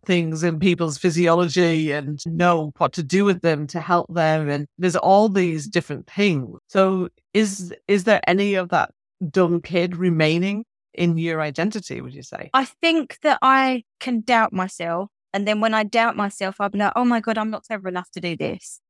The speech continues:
Speaker 2: Those moments become less. If I, even if I look back at myself just ten years ago, I've come on so much in that. Even this
Speaker 1: <laughs>
Speaker 2: time last year, if I looked at where I was, you know, again.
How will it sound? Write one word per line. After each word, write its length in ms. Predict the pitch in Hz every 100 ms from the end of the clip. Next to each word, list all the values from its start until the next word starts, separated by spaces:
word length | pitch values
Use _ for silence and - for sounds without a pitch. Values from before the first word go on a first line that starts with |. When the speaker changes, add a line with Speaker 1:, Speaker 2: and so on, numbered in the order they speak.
| _
Speaker 2:
Those 380 | 202 226 214 214
moments 300 | 220 208 -
become 380 | 202 - 202 202
less. 540 | 185 - - - - -
If 120 | 214 226
I, 80 |
even 200 | 262 262
if 100 | 247
I 60 | 247
look 240 | 226 220
back 140 | 233 214
at 80 | 208
myself 480 | 214 - 202 202
just 260 | - 202 _ -
ten 260 | 226 208
years 220 | 170 175
ago, 420 | 175 160 143 143 - _ -
I've 180 | 196 -
come 220 | 226 196
on 120 | 190
so 220 | - 190
much 280 | 190 175 -
in 80 | 185
that. 120 | -
Even 300 | 311 330 220 - _ _ _ -
this 120 | -
Speaker 1:
<laughs> 120 | 220
Speaker 2:
time 120 | 208
last 320 | 196 202 233 190
year, 60 |
if 100 | 185
I 60 | 196
looked 240 | 202 -
at 80 | 196
where 180 | 208 196
I 100 | 196
was, 460 | 202 185 175 - -
you 60 | 202
know, 240 | 185 202 - -
again. 440 | 208 240 214 190